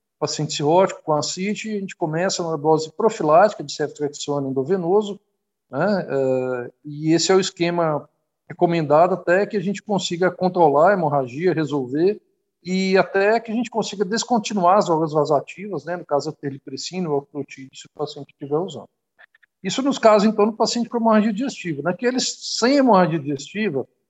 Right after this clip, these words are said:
a profilaxia primária, ah, já foi bastante utilizada, mas pelo que eu tenho visto, ah, isso tem, tem tido algum, algumas controvérsias com relação às indicações.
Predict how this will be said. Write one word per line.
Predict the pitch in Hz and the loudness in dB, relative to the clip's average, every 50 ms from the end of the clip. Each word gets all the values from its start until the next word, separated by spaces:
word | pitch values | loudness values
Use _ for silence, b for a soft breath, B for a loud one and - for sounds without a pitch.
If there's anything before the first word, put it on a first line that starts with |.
| _ _ _ _ _ _ _ _ _ _ | _ _ _ _ _ _ _ _ _ _
a | - 147 156 170 165 | 0 2 4 4 4
profilaxia | 165 - 175 175 - 208 196 196 - - - 190 180 | 4 2 2 2 4 2 2 2 -2 -2 -2 -2 0
primária, | 180 202 196 185 165 160 165 180 196 202 208 214 214 208 - _ _ _ _ _ _ _ _ _ _ _ - | 0 -2 -2 0 2 4 6 6 6 6 6 4 4 0 -4 _ _ _ _ _ _ _ _ _ _ _ -2
ah, | 151 151 151 151 151 147 143 143 139 131 131 131 127 _ _ | 0 2 4 4 4 4 4 2 2 0 -2 -6 -8 _ _
já | 151 170 185 175 | 0 2 2 2
foi | - - 208 208 208 180 156 - _ | 4 4 4 4 4 0 -6 -12 _
bastante | - 151 180 170 - - - 247 285 - 262 | 0 2 2 2 2 0 0 0 2 2 -2
utilizada, | - - 220 185 170 147 139 185 208 214 208 175 160 151 | -6 -6 -2 -2 -2 2 2 4 4 4 4 4 2 -2
mas | 147 160 175 - | -2 -4 -6 -8
pelo | - _ 220 233 262 277 277 | -10 _ -6 -4 -4 -4 -4
que | - 262 | -4 -6
eu | 247 226 | -8 -6
tenho | - 214 202 180 160 135 | -4 -4 -2 -2 -2 -4
visto, | 127 160 208 233 214 - - - _ _ _ _ _ _ _ _ _ _ _ _ _ - | -4 -4 -4 -4 -4 -6 -8 -12 _ _ _ _ _ _ _ _ _ _ _ _ _ -2
ah, | 147 151 160 160 156 156 156 165 | 0 2 2 4 4 4 2 2
isso | 185 180 - 226 208 - _ _ | 0 0 -2 -4 -6 -8 _ _
tem, | 214 214 220 220 214 208 196 180 160 143 - _ _ _ _ _ _ _ _ _ _ _ | 0 0 2 2 2 2 2 0 -2 -6 -10 _ _ _ _ _ _ _ _ _ _ _
tem | 196 202 | -2 0
tido | 196 202 - 196 208 208 185 214 214 | 0 -4 -4 -4 -4 -2 2 4 6
algum, | 208 202 190 175 170 190 220 240 262 262 262 262 254 247 240 | 6 6 6 4 2 2 2 2 2 2 0 0 0 2 2
algumas | 226 208 185 196 247 285 294 294 277 254 - | 2 2 2 2 0 0 2 2 2 2 2
controvérsias | - - 233 220 214 226 220 202 165 151 170 175 190 196 - - 196 - | 0 -2 -2 -2 2 2 2 2 2 2 0 0 0 -2 -2 -6 -10 -10
com | - 196 185 | -6 -4 -4
relação | 190 202 196 185 - 190 190 | -2 0 -2 -2 0 0 -2
às | 185 160 | 0 -2
indicações. | 202 202 175 175 - 233 208 - - - 165 160 156 143 131 - - - | -4 -6 -8 -2 0 0 2 2 0 -4 -4 -4 -4 -4 -6 -8 -10 -14